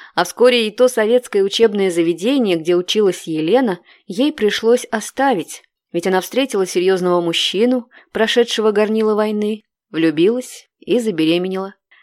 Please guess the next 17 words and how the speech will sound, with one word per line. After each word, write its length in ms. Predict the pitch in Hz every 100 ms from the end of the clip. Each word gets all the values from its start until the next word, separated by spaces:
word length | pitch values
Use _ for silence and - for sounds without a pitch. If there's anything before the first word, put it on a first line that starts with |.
| -
И 100 | 208
ведь 220 | 226 -
познакомился 880 | 240 226 254 262 330 277 208 185 180
как 300 | 175 196 -
раз 220 | 294 302
с 120 | - 254
ученицей-комсомолкой 1500 | 247 254 247 285 - 262 254 233 226 214 214 277 269 190 180
той 180 | 180 170
самой 360 | - 220 196
школы, 540 | 175 - 294 302 185 - - - _
где 240 | 180 175 190
он 240 | 202 196
устроился 720 | 180 - 208 294 302 285 277
с 140 | 262 202
ощутимой 680 | - - 165 - 262 262 240
материальной 680 | 185 - 165 175 175 165
пользой 580 | 165 190 233 240 277